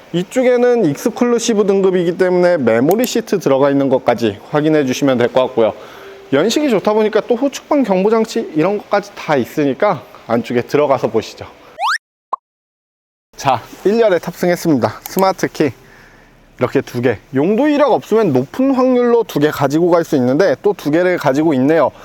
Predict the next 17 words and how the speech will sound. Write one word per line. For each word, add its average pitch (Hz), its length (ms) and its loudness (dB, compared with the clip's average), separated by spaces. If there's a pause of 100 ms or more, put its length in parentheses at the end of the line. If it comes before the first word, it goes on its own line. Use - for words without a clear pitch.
(220)
제 208 220 2
눈앞에는 226 680 2
칠만 262 540 2
삼천 247 640 0
사백삼십 202 1040 0 (340)
킬로, 165 460 0
가량 156 300 2
탄 180 160 0
차량입니다. 175 540 2
에이피엠 202 300 0
부조 170 200 0
떨림 190 280 2
없고요. 156 340 2
경고등 156 460 2
올라오는 147 320 2
모습 135 260 0
없습니다. 135 600 2